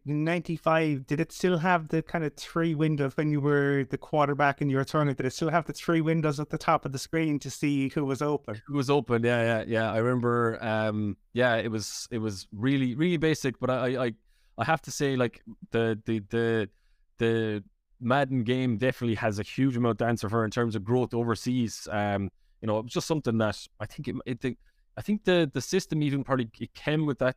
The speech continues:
Speaker 2: that game, and I know lots of people from, from definitely from my age group anyway that, um, that first fell in love with it playing Madden anyway, yeah, which is, which is, uh, which is good.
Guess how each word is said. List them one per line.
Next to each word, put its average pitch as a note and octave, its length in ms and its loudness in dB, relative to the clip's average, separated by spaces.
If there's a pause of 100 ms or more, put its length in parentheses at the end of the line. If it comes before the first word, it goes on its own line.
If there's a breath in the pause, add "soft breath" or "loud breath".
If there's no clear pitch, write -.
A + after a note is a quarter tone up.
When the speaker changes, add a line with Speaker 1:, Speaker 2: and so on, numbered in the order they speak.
Speaker 2:
that C3 220 0
game, C3+ 440 0
and A2 420 -2
I A#2+ 60 0
know A#2+ 120 4
lots A#2+ 260 2
of A#2+ 40 -10
people A2+ 240 -2
from, A2 360 -2
from A2 180 -2
definitely A2+ 300 0
from A2 140 -2
my A2+ 100 4
age A#2 240 0
group A2 160 0
anyway G#2 240 2
that, G2+ 240 -2 (560)
um, G2 520 0 (380)
that G#2 160 2 (300)
first A#2+ 240 0
fell A#2 120 2
in A2 100 2
love A2 160 2
with G#2+ 80 2
it G2+ 120 -2
playing A#2 300 0
Madden G#2 240 2
anyway, F#2+ 300 -2
yeah, G2+ 120 0
which F#2+ 160 -6
is, F#2+ 180 -6
which G2 200 -8
is, F#2+ 160 -2
uh, F#2 160 4
which F2+ 120 -6
is F#2+ 100 -6
good. G#2 180 0